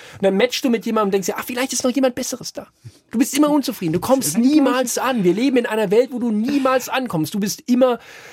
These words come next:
Speaker 1: immer, äh, hungrig und immer neugierig und machst immer weiter. Und mal zufrieden zu sein, dich dann anzufreunden und zu sagen, „Das ist jetzt die Entscheidung,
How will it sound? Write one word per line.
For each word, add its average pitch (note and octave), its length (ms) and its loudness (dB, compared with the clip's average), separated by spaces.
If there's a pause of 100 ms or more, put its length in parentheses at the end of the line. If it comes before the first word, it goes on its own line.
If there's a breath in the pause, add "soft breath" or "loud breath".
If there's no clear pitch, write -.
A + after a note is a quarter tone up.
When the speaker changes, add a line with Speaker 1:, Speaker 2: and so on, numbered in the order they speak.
(260 loud breath)
Speaker 1:
immer, B3 380 4
äh, G#3+ 140 2
hungrig A#3+ 640 2
und G#3+ 180 -4
immer B3 200 2
neugierig A3+ 580 0
und A3 80 -2
machst A3+ 220 -4
immer A#3+ 260 0
weiter. F3+ 440 0
Und F#3+ 200 -2
mal F3+ 160 -2
zufrieden C4 500 -2
zu C4 160 -4
sein, C#3+ 320 0
dich - 140 -6
dann F3 240 0
anzufreunden E3 760 -2
und D#3+ 120 -2
zu D#3+ 100 -8
sagen, E3 220 0
„Das F#3 160 -2
ist - 60 -6
jetzt F3+ 180 -4
die E3 80 0
Entscheidung, F3+ 560 0